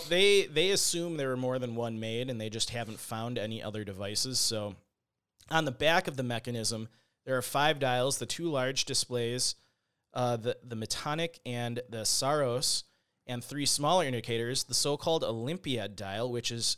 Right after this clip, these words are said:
recently been renamed to the Games dial, as it did not track Oli-, Olympiad years. The four-year cycle it tracks most closely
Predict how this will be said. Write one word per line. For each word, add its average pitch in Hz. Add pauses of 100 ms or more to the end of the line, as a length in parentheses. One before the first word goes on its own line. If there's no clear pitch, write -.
recently 151
been 123
renamed 123
to -
the 110
Games 131
dial, 107 (400)
as 123
it 117
did 120
not 131
track 147
Oli-, 120 (100)
Olympiad 120 (160)
years. 110 (120)
The 113
four-year 156
cycle 113
it 110
tracks 131
most 110
closely 123